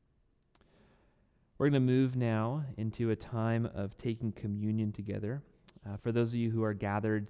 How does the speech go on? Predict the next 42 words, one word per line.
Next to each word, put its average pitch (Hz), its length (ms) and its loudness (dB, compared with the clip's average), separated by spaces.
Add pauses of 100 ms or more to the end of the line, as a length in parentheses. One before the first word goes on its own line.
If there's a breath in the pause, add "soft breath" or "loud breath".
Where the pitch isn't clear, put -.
(100)
together 107 420 0
in 104 100 0
a 104 40 -2
house 117 400 -2
church, 113 420 -4
we 110 120 -2
would 101 140 -2
encourage 107 440 -2
you 113 220 0
to 101 340 -4
collect 107 420 -2
the - 180 -6
elements 127 500 2 (280 loud breath)
at 107 200 -2
this - 220 -6
time, 117 460 0
the 117 80 0
bread, 110 400 2
the 107 100 0
wine, 107 400 2
or 107 100 2
the 101 100 -2
juice, 113 540 -2 (400 loud breath)
uh, 101 100 -4
so 113 160 -8
that 110 60 -6
you 110 120 0
can 117 180 0
then 113 120 2
celebrate 117 600 0
this - 180 -10
meal 113 560 2 (280 loud breath)
together 117 680 2
as 107 220 -2
a 104 80 -2
sign 131 600 0
of 107 220 -4
Jesus' 113 580 -4
broken 107 580 -2
body 95 500 -4
and 90 140 -6
shed 90 360 -6